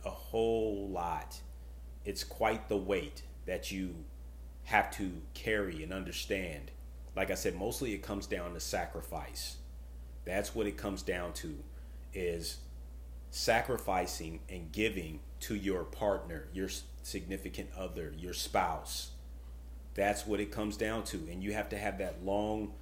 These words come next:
look in the mirror and know and feel like, "Okay, is this person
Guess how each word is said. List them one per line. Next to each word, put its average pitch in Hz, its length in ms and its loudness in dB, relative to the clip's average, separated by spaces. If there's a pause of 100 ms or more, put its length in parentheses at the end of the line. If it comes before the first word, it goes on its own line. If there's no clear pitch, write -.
(140)
look 95 340 2
in 104 140 2
the 98 80 0
mirror 92 560 4 (600)
and 92 200 2
know 101 460 6 (220)
and 95 140 -2
feel 104 180 4
like, 90 240 0
"Okay, 92 460 2
is 113 280 0
this 107 300 0
person 85 760 -2